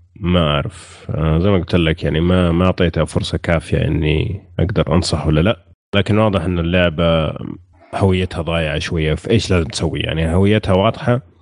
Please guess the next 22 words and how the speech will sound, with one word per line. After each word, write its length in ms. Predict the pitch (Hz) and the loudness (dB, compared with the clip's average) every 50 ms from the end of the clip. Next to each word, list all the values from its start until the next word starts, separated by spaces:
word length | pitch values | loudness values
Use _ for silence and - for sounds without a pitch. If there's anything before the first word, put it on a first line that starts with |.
| _ - - | _ -20 -8
في 80 | - - | -4 -2
الشخصية 640 | 95 - - 95 - - - 101 90 87 82 82 80 | 0 0 0 -2 -2 -2 -2 -2 0 0 0 0 0
والenvironment 1200 | 78 76 76 76 76 73 71 - 62 - 82 80 76 80 80 80 78 78 76 76 76 73 - 82 | 0 0 -2 -2 -2 -4 -6 -6 -6 -6 -6 -2 0 2 2 2 0 -2 -2 -2 -4 -4 -4 -4
وال-، 300 | 78 73 71 - - - | -4 -2 -2 -4 -6 -4
والعالم 840 | - - 76 73 71 - - - - - 80 87 87 90 85 80 80 | -2 -2 -2 -2 -2 -4 -6 -8 -10 -10 -6 -2 0 0 0 0 0
اللي 140 | 78 80 | 0 -2
أنت 160 | 80 80 - - | -2 -2 -4 -2
فيه، 180 | - 87 85 | 0 2 2
بس 260 | 80 82 - - - - - - - _ _ - - | 2 0 -2 -4 -12 -16 -18 -20 -20 _ _ -2 0
شوية 180 | 156 175 147 127 | 2 2 2 2
ضايعة 360 | 117 135 139 127 117 101 98 | 2 2 2 2 2 0 -2
في 100 | - - | -4 -6
اللعبة 360 | 92 87 92 87 82 76 76 | -4 0 0 0 0 -2 -6
نفسها، 300 | 76 73 - - - 82 | -10 -10 -12 -10 -12 -12
في 140 | - - 95 | -10 -6 -4
اللعب 280 | 87 80 78 76 73 | -2 -2 -2 -2 -4
نفسه. 280 | - - - - - - - - - - | -6 -8 -8 -10 -12 -14 -14 -18 -20 -16
ف-، 300 | - - 160 143 131 - | -10 -8 -8 -6 -2 -2
فما 240 | 151 156 156 139 | 0 2 4 4
أعرف 220 | 107 90 80 - - | 4 2 0 -4 -8
حقيقة، 300 | - - - 76 - - 85 | -12 -12 -12 -12 -12 -10 -8
ما، 480 | 80 87 98 101 95 90 - - - | -2 2 2 2 2 0 -2 -6 -8